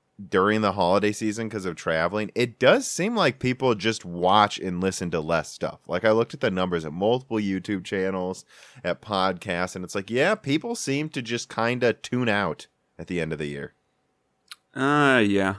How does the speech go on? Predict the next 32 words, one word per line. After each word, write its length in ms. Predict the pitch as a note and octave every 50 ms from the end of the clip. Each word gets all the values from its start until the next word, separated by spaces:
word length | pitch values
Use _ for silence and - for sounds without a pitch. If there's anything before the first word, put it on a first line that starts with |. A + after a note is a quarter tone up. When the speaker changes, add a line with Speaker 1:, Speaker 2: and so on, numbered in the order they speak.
| - -
Speaker 2:
I 80 | - A#2+
mean, 140 | A#2+ A#2
that 100 | A2 A2
makes 220 | G#2+ G#2 G2+ - -
sense. 280 | - G2+ F#2+ F#2+ -
Everyone's 380 | - G2 G2 G2 F#2+ F#2+ G2 -
with 140 | G#2 G2+ -
family, 520 | - G#2+ G2+ G2+ G2+ G#2 G#2 G2+ G2+ G#2
and 400 | - - G2 G#2+ A2 A2 G#2+ G#2+
why 220 | G2+ A2 A2+ B2 B2
not 260 | A2+ A2 A2 - -
tune 280 | - - A2+ G#2+ G2+
out 260 | G2+ F#2+ F#2+ F#2+ - -
for, 360 | - G#2+ G2+ G2 G2 - _ _ _ _ _
like, 300 | - F2+ G2 G2+ G2+ - - _ _
one 240 | - G2+ G2+ G2+ G2+
week 200 | F#2+ G2 F#2+ -
a 40 | G2
year? 300 | G2+ G2+ G2 G2+ G2+ _ - -
<laughs> 80 | C#3 - - _ _ _ _ _ _ _ _ _ _ _ _ _ _ _ _ _ _ _ _ _ - -
Speaker 1:
And 100 | A#2+ A#2+
it's 160 | B2 A2+ -
just 260 | - B2+ A#2+ - -
like, 140 | A#2+ A2 -
can 120 | - B2
we 100 | B2+ D3+
just 160 | D#3 D3 B2+
have 140 | C3 G#2 F#2
a 60 | F2
break 440 | D#2 C#2 - E2+ E2 E2+ - - - - - - -
lately, 360 | E2+ F2 F2+ E2+ F2+ F#2 F2+
too? 340 | - - F2 E2+ F2 F2+